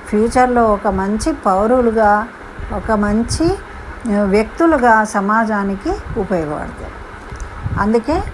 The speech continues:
భగవద్గీత చదవండి, చదివించండి, వినండి, వినిపించండి. నచ్చితే లైక్ చేయడం మర్చిపోకండి. అందరూ ఎవ్వరూ లైక్ చేయట్లేదు. యాభై మంది చేస్తే కనీసం ఐదు మంది అన్న లైక్ చేస్తే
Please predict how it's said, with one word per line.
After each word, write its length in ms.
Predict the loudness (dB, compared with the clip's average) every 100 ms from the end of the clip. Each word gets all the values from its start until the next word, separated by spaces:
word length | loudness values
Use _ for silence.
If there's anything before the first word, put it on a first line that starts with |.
| -4
భగవద్గీత 600 | -2 2 2 2 0 -2
చదవండి, 600 | -2 0 2 2 2 0
చదివించండి, 1080 | -4 -8 -10 -4 0 0 0 0 0 0 0
వినండి, 580 | 0 0 0 0 0 0
వినిపించండి. 920 | 0 0 0 0 -2 -2 -2 -2 -4 -6 -14 -12 -12 -10 -6
నచ్చితే 640 | -2 2 2 0 0 2
లైక్ 440 | 4 4 4 2 2
చేయడం 400 | 2 2 2 0
మర్చిపోకండి. 840 | -2 -4 -6 -4 -2 -2 -2 0
అందరూ 460 | 0 0 0 2 2
ఎవ్వరూ 420 | 0 2 2 4
లైక్ 320 | 2 2 0
చేయట్లేదు. 600 | 2 2 0 0 0 0
యాభై 480 | 2 2 4 4 2
మంది 300 | 2 2 2
చేస్తే 460 | 2 2 -2 -6 -4
కనీసం 580 | -2 -2 -2 -2 0
ఐదు 220 | 0 0 0
మంది 360 | 0 0 0
అన్న 220 | 0 0
లైక్ 300 | 0 0 0
చేస్తే 500 | 0 0 -2 -4 -6